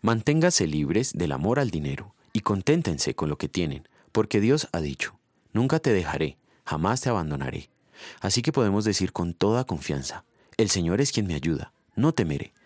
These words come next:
¿Qué me puede hacer un simple mortal?". Hebreos capítulo trece, versículos cinco y seis. En el pasado, la religión tenía mucho poder.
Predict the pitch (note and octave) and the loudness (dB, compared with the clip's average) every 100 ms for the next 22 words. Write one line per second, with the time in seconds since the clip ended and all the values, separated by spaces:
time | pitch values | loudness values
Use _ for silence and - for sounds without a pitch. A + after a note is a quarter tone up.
0 | - _ - C3+ E3 B2 A#2 - F#2 F#2+ | -20 _ 0 2 4 2 2 2 2 0
1 | F2 F2+ E2 F2+ C#2+ - A#2 E3+ _ _ | 0 -2 -2 -4 -4 -2 -2 -2 _ _
2 | - - _ - E2+ E2 F#2+ C3 - - | -20 -20 _ -4 0 2 2 2 -2 0
3 | F2+ - D#2+ D2 F#2+ G2+ C3+ - E2 - | -2 -2 -2 0 -2 0 -2 -4 -4 -2
4 | - A#2+ - E2 - D2 - - - - | -2 -2 0 -2 -4 -4 -4 -6 -10 -12
5 | _ _ _ _ _ - - - - - | _ _ _ _ _ -20 -20 -20 -8 0
6 | C#3 C#3 C#3 D3+ D#3 F3 - G#2+ G2 F2 | 2 2 2 4 2 0 -2 -2 0 0
7 | D#2+ E2 G2+ G2 F#2 F#2 A#2+ B2+ G2+ D2 | -2 -4 -2 -2 0 0 0 -2 -4 -4
8 | C2+ C#2+ | -6 -8